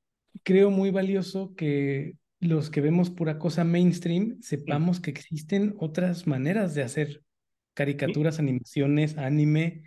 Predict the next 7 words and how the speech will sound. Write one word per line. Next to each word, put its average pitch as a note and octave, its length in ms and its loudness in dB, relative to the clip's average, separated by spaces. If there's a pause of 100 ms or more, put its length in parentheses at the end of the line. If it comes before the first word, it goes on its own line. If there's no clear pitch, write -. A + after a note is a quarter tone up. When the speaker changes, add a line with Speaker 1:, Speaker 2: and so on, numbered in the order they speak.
(300)
Speaker 1:
Y D#3+ 120 0
Devilman F#3+ 800 2
me D#3 160 -2
parece F3+ 560 -4
que E3+ 320 -6 (100)
sigue F#3 340 0
siendo, G#3+ 600 2